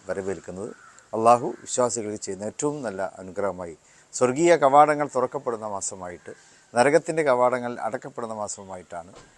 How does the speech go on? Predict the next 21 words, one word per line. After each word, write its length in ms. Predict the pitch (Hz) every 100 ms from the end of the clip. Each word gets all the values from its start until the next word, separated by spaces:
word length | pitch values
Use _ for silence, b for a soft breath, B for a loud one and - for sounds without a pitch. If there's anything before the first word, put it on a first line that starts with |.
| B -
വിശുദ്ധ 280 | 95 101
റമദാനിനെ 640 | 107 95 92 101 98 90 90 -
വിശുദ്ധ 240 | 98 92
പ്രവാചകർ 500 | 92 95 104 107 95
സ്വല്ലല്ലാഹു 400 | - 95 90 90
അലൈഹി 160 | 90 82
വസല്ലം 300 | - 82 85
നമുക്ക് 300 | 80 - 82
പഠിപ്പിച്ചു 300 | 90 87 -
തന്നിട്ടുള്ളത്. 460 | 87 85 85 90 139 _ B B -
അങ്ങനെ 280 | 101 113
സ്വർഗത്തിൻ്റെ 680 | - 101 101 117 - 110 95 -
ആ 100 | 98
കവാടത്തിലേക്ക് 680 | 95 92 104 104 87 95 90
പ്രവേശിക്കാൻ 640 | - 95 101 85 - 117 - B B B 101
റബ്ബ് 300 | 92 82 - -
നമുക്ക് 260 | 98 95 98
ഏവർക്കും 440 | 107 131 117 90 - -
അതിൻ്റേതായ 720 | 90 95 95 92 90 87 85 -
തൗഫീക്ക് 360 | 92 92 104 92
നൽകട്ടെ 320 | 80 85 -